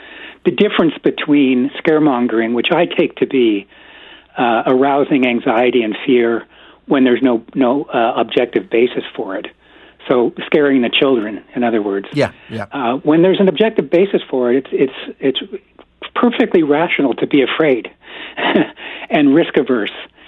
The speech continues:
Speaker 1: And, uh, we're not great at calculating risk, uh, we humans. That's, that's one of the most th-, important points about risk that we, one should come back to.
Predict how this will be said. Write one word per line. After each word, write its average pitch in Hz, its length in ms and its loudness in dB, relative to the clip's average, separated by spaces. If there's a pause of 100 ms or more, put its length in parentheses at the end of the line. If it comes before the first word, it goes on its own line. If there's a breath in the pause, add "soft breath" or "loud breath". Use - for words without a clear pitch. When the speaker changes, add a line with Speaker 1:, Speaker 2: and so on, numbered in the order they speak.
(340 loud breath)
Speaker 1:
And, 135 420 4
uh, 123 300 2 (180)
we're 185 100 4
not 285 220 2
great 196 260 4
at 151 120 0
calculating 143 640 0
risk, - 380 -6 (500 loud breath)
uh, 117 240 0 (100)
we 135 260 4
humans. 120 340 0 (180)
That's, 139 240 0
that's 151 240 0
one 156 120 2
of 131 80 2
the 131 60 0
most 135 300 0 (100)
th-, 185 220 0
important 151 480 -4
points 160 280 0
about 139 260 -2
risk 127 200 -2 (140)
that 156 200 -6
we, 156 180 -2
one 147 300 -2
should - 160 -4
come 127 180 -2
back 131 320 -2
to. 110 160 -8